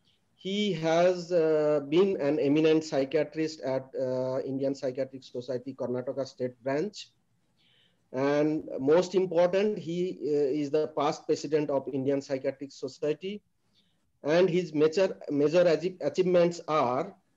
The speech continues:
he presented two score lectures and workshop in,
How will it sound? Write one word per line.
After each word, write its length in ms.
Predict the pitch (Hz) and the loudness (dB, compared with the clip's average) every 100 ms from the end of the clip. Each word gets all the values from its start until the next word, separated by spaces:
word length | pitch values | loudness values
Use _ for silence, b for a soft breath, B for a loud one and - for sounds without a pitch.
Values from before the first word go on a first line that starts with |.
| - | -10
he 120 | 147 | -8
presented 600 | 143 143 160 165 175 180 | 0 2 2 2 -2 -2
two 200 | 190 196 | -4 -4
score 420 | 190 - 160 175 | -8 -10 0 2
lectures 520 | 170 170 - 185 180 | 2 -2 0 -2 -2
and 200 | 180 143 | -2 0
workshop 500 | 131 135 - 170 165 | 0 -2 -4 -2 0
in, 340 | 160 147 143 | 0 -2 -2